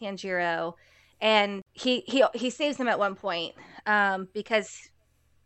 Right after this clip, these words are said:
Tanjiro thinks he's in the dream, but he's really not, um, so he almost kills himself for real.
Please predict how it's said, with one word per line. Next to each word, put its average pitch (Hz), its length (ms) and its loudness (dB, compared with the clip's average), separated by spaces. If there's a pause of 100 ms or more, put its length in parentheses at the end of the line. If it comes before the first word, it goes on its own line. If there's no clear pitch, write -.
(120)
Tanjiro 226 460 0
thinks 226 240 -8
he's 226 160 -10
in 214 160 -4
the 202 80 -6
dream, 208 300 -6
but 185 80 -8
he's 190 160 -6
really 196 180 -2
not, 180 520 0 (500)
um, 185 220 -4
so - 100 -12
he 208 80 -2
almost 202 280 0
kills 233 180 -2
himself 196 300 -8
for 180 100 -8
real. 185 420 -2